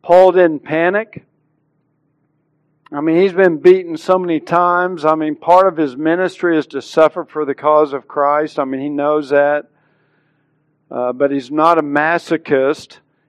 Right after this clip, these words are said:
and he's, uh, seeking to use his citizenship to protect him here. And so he appeals to it. He informs the, uh, centurion that he's a, he's a Roman. He's a Roman citizen.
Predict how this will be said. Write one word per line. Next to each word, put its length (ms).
and 180
he's, 300
uh, 360
seeking 580
to 120
use 560
his 220
citizenship 1000
to 100
protect 560
him 220
here. 680
And 120
so 220
he 140
appeals 600
to 200
it. 80
He 100
informs 680
the, 260
uh, 240
centurion 720
that 160
he's 260
a, 240
he's 240
a 60
Roman. 520
He's 200
a 60
Roman 340
citizen. 680